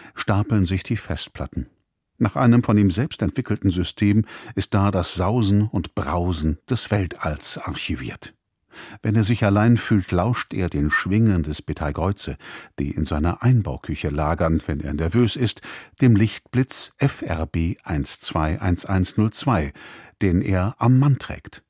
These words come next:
Nichts beruhigt ihn wie F R B eins zwei eins eins null zwei.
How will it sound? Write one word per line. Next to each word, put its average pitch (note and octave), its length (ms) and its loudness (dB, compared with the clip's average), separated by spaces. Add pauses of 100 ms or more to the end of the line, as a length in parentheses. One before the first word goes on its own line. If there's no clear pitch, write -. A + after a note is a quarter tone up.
(240)
Nichts - 420 2
beruhigt E2 560 -4
ihn D#2 280 -2
wie C#2+ 200 -4
F G2 240 -4
R D2 200 -4
B E2+ 320 0
eins - 320 -4
zwei E2+ 480 -2
eins E2 280 -4
eins - 420 0
null B1+ 160 -6
zwei. - 360 -4